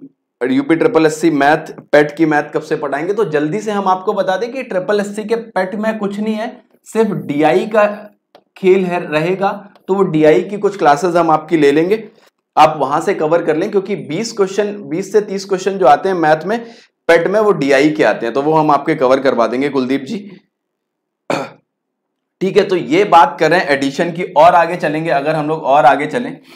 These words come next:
जैसे हमने बात कर दी कि नाइन सेवेंटी सिक्स प्लस एट नाइंटी एट, अब हमें इसको जोड़ना है,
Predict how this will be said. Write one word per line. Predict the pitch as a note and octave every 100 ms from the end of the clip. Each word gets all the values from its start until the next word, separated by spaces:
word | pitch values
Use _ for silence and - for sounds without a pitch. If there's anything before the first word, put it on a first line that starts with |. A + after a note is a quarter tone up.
| - -
जैसे | C#3 F3+
हमने | E3+ E3+
बात | D3+ D3+ E3
कर | D3
दी | C3+ E3
कि | E3+ E3 - -
नाइन | C3 C3 C3+ E3 F#3+
सेवेंटी | E3+ C#3+ C#3 E3
सिक्स | E3 E3+ - - _ _ _ _ _ _ _ _ -
प्लस | C#3+ F3 G3 - _ -
एट | D3 E3+ - C#3
नाइंटी | C3 B2+ C3+ D3+ D3
एट, | A2+ G2 C#2+ _ _ _ -
अब | D3+
हमें | F3 F3
इसको | E3 D#3+
जोड़ना | B2+ G#2 G2
है, | G2+ G2+